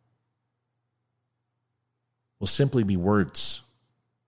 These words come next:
And it will be in the wind. It's time that we woke up.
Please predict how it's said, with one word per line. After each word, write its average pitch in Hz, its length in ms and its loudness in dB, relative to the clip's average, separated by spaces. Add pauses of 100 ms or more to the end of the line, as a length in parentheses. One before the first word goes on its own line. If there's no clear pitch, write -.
(1800)
And 107 80 2
it - 80 -2
will 107 80 0
be 92 200 -2
in 123 140 2
the 113 80 2
wind. 82 360 0 (3000)
It's - 140 -8
time 101 220 2
that 87 80 -4
we 87 80 -10
woke 78 260 -6
up. 69 280 -12